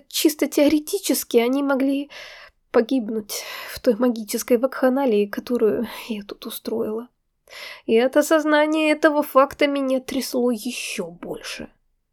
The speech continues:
На бледного бестия она не смотрела. Нарочно не смотрела, потому что боялась тупо разреветься, осознавая весь масштаб того, что я натворила. Со стороны улицы послышались чьи-то шаги. Я резко дернула головой в ту сторону.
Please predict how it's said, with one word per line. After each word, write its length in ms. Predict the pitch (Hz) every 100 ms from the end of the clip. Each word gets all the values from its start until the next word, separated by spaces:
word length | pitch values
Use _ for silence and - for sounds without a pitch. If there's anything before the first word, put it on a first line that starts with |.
| _ -
На 120 | 247
бледного 380 | 233 233 226 220
бестия 380 | 208 214 - 208
она 100 | 202
не 140 | 202
смотрела. 500 | 202 214 202 - - _ _ _ - - -
Нарочно 500 | 226 214 254 247 226
не 140 | 202
смотрела, 480 | 214 226 220 269 226
потому 320 | 208 220 226
что 180 | - -
боялась 540 | 208 247 277 254 240
тупо 320 | - 311 294 294
разреветься, 680 | 277 285 285 254 214 - 208
осознавая 580 | 208 240 247 247 240
весь 220 | 220 247 240
масштаб 440 | 240 - 220 208
того, 320 | - 202 226 262
что 480 | - - - 220
я 140 | 226 226
натворила. 580 | 220 214 208 190 - - _ - _ _ _ _ _ - - _ _ _ _
Со 160 | - -
стороны 360 | 254 269 294 320
улицы 360 | 320 302 -
послышались 720 | 294 302 302 302 - 277 269 -
чьи-то 340 | - 262 -
шаги. 380 | - 254 233 226
Я 240 | 180 196
резко 340 | 196 247 - 208
дернула 380 | 240 220 214 208
головой 340 | 233 240 254
в 80 | 247
ту 120 | 214
сторону. 520 | 208 - 202 185 208